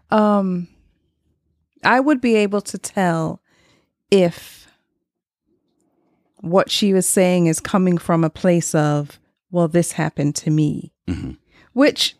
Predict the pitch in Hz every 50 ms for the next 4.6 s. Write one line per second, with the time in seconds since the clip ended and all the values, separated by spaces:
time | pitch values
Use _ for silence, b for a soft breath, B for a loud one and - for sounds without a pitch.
0 | _ 226 220 - 233 247 - - 240 220 - 220 - - 226 220 220 214 214 208
1 | 190 - 196 202 208 202 - - 214 247 277 226 180 175 170 - B B B B
2 | B B B B B B 202 214 - 226 214 208 - - 170 196 - 185 208 202
3 | 131 90 92 90 85 80 - 78 73 80 90 98 - - 107 - 90 117 - 131
4 | 131 113 110 107 - - - - 98 104 92 -